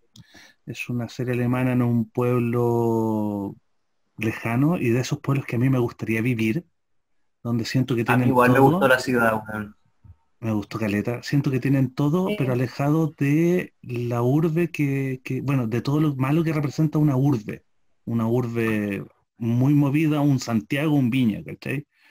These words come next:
Speaker 1: Porque es un pueblo que, pucha, la, la escuela pública, weón, es la raja.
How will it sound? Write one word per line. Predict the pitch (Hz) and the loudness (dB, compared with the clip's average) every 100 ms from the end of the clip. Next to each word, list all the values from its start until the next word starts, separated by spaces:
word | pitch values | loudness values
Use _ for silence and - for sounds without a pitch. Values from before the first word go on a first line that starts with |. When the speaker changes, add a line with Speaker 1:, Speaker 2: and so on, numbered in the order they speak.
| _ _ _ _ _ | _ _ _ _ _
Speaker 1:
Porque | 123 117 123 | -10 -6 -4
es | |
un | 127 127 | -2 -2
pueblo | 135 135 139 127 | -2 -2 -2 -4
que, | 127 120 117 113 - - | -2 -2 0 -2 -6 -10
pucha, | 120 113 | -10 -6
la, | 104 101 101 | -4 -4 -6
la | - 107 107 107 | -8 -8 -4 -4
escuela | 98 - 113 107 | -6 -4 -2 -2
pública, | - 113 123 135 139 131 | -2 -2 0 -2 -2 -2
weón, | 123 123 | -2 -2
es | 107 | -2
la | 98 87 | -6 -6
raja. | 156 139 - | -6 -6 -8